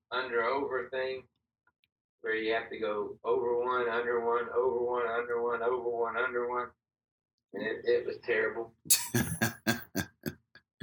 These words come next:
Speaker 1: When you
Speaker 2: Uh.
Speaker 1: stopped and had to wait on the stuff, you had to still run in place.
Speaker 2: Mm-hmm.
Speaker 1: So you waiting on all the slow fat guys to get out of the way. And you're like,
Speaker 2: Oh.
Speaker 1: "Y'all please move,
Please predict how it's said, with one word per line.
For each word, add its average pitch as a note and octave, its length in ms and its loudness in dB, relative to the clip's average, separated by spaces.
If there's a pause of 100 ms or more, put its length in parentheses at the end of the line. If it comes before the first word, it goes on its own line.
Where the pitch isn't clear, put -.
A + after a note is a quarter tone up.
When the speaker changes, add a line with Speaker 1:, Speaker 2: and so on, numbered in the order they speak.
(560)
Speaker 1:
When - 140 2
you F2 80 4
Speaker 2:
Uh. - 120 4
Speaker 1:
stopped - 380 2
and C#3+ 100 -14
had C#3+ 200 0
to - 80 -10
wait D#3 240 0
on D#3 140 -2
the D3 60 -8
stuff, D3+ 400 -2 (120)
you C3+ 80 -2
had B2+ 120 0
to A#2+ 60 -10
still C3+ 400 -2
run C3 220 2
in B2+ 160 -4
place. - 420 -2 (240)
Speaker 2:
Mm-hmm. A#2 460 4 (960)
Speaker 1:
So A#2+ 60 -8
you B2 160 -8
waiting B2 220 2
on B2 180 0
all B2 160 0
the A#2+ 80 -4
slow C3 300 2
fat B2+ 260 2
guys A#2 260 2
to A2+ 60 -16
get A#2 180 4
out A#2 200 2
of A2 100 -2
the - 60 2
way. C#3+ 380 2 (1400)
And - 0 -
you're F2+ 240 4
like, D#2+ 200 4
Speaker 2:
Oh. - 100 0
Speaker 1:
"Y'all C3 260 2
please D3 260 -2
move, C3+ 400 -12